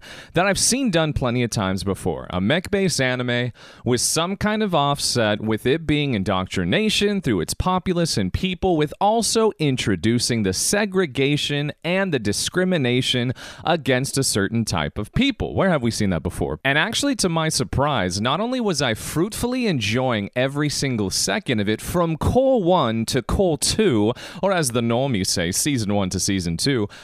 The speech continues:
I was ecstatic to see the switch it did and the focal point of not only following one main character, but switching entirely to the second side of following another young man who his side of the story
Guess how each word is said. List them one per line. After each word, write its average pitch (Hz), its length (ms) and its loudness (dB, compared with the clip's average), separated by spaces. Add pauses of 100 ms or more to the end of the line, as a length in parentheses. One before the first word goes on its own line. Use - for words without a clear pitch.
(140)
I 170 220 0
was 226 240 0
ecstatic 156 800 0
to 131 100 -2
see 123 240 0
the 98 160 0
switch - 580 0
it 151 260 -2
did 110 340 2
and 113 180 -2
the 107 80 0
focal 226 540 -2
point 110 320 0
of 98 100 -4
not 143 320 -2
only 220 300 0
following 151 640 0
one 196 320 2
main 127 240 2
character, 92 640 0 (300)
but 151 140 2
switching 214 540 0
entirely 175 640 0
to 151 120 0
the 107 120 -2
second 180 580 0
side 107 440 2
of 117 140 0
following 190 600 2
another 139 440 2
young 92 360 2
man 87 240 2
who 120 220 2
his 262 380 0
side 143 360 2
of 110 60 -2
the 117 100 2
story 98 480 0